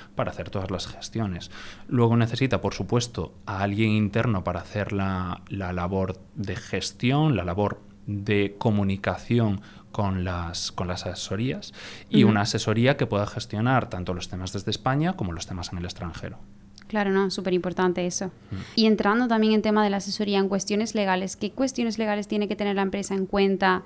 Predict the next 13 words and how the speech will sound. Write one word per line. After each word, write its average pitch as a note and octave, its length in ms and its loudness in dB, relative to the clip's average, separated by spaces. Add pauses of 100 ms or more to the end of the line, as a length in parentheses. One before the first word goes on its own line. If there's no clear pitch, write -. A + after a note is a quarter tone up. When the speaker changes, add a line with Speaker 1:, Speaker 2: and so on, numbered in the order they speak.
(420)
Speaker 2:
y G#3+ 180 4
las G#3 220 4
gestiones G#3 600 0
que G#3+ 120 -2
tiene G#3 220 2
que G3+ 120 0
realizar G3 460 0
cuando G3 280 0
quiere, G3 520 -4
cuando G3 260 0
quiere G3+ 160 -4
hacer G#3 200 -6
esto? - 340 -6